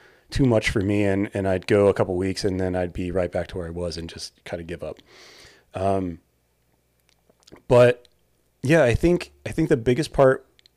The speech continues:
when people are, are trying to change, they're making a change is like, "Well, I've always done this in the past." And, and y-, you just have to drop it. You have to let it go. You have to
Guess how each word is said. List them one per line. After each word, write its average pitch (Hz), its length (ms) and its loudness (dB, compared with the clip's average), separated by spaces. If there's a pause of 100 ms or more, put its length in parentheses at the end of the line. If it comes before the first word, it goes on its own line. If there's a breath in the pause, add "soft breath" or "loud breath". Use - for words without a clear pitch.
(540)
when 120 240 2
people 135 280 0
are, 113 260 4
are 104 100 2
trying 110 240 0
to 98 80 -6
change, 95 460 -6
they're 101 100 -6
making 107 260 -4
a 104 40 -4
change 101 260 -8
is 95 80 -10
like, 92 220 -10
"Well, 104 300 4 (640 soft breath)
I've 101 120 -2
always 131 220 6
done 120 200 6
this 113 220 4
in 104 80 -2
the 95 60 -4
past." 90 480 -6
And, 101 360 -6
and 101 280 -6 (1200 soft breath)
y-, 104 160 -12
you 117 120 -8
just 147 140 -4
have 156 140 0
to 143 80 0
drop 113 360 0
it. 90 60 -2
You 95 60 -6
have 107 100 -4
to 131 80 -6
let 113 200 0
it 123 80 -4
go. 104 280 2
You 95 140 -6
have 101 160 -6
to 104 540 -2